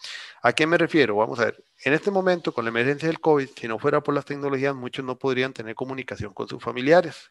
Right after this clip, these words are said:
Y la tecnología nos ha ayudado a tener un acercamiento, por videollamadas, por ejemplo, con ese familiar que no podemos ir a visitar. Pero, vamos a ver,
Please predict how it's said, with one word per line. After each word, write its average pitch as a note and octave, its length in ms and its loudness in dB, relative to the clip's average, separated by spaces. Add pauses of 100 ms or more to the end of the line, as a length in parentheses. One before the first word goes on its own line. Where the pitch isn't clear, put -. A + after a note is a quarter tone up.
(140)
Y A#2 160 -2
la G#2 220 4
tecnología C3 560 0
nos A#2+ 160 -6
ha A2 40 -2
ayudado B2 360 6
a C3 100 0
tener G#2+ 180 -6
un A2+ 60 -6
acercamiento, C3 720 -4 (160)
por G2+ 160 -4
videollamadas, A#2+ 720 2
por C3+ 180 -4
ejemplo, C3+ 400 0 (540)
con C#3 220 8
ese D#3 300 4
familiar B2 440 2
que C#3+ 100 0
no C3+ 160 2
podemos C#3 380 2
ir B2 100 2
a B2 60 4
visitar. G#2 560 -4 (160)
Pero, D#3 400 8 (480)
vamos G#2 260 -6
a A#2 100 6
ver, D3 360 8